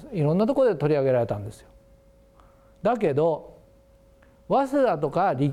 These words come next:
教は二年、三年で終わっちゃったの。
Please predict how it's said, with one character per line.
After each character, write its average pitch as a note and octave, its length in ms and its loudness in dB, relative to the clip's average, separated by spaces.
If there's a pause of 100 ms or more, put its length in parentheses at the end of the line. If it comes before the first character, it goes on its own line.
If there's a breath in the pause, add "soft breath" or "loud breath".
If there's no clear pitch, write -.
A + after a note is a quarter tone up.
(120)
教 D#3 260 2
は C#3+ 300 -2 (1600 soft breath)
二 G#3+ 200 2
年、 G3+ 280 0
三 F#3+ 260 -2
年 D4 120 0
で C#4 80 2
終 C4 80 2
わ B3 80 2
っ - 40 -20
ち - 60 -20
ゃ A3 60 2
っ G3+ 40 -6
た A#2+ 100 -8
の。 C#3 80 -14